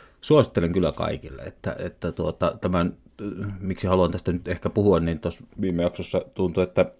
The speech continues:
<clears throat> Jukka sai vähän, vähän, äh, sukille kommentoijien taholta, että kun vertaisi tuota,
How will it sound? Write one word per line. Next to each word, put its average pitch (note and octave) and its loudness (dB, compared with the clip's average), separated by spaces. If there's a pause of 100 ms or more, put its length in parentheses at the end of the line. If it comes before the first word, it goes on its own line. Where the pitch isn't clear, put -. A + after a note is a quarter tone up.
<clears throat> - -2
Jukka G#2 2
sai F2+ 4
vähän, F#2 6 (600)
vähän, F#2+ 6 (240)
äh, G#2 -10 (420)
sukille G2 2 (580)
kommentoijien E2+ 2
taholta, D#2+ -2
että D#2 -4 (1300)
kun G2+ 2
vertaisi F#2 2
tuota, F2 2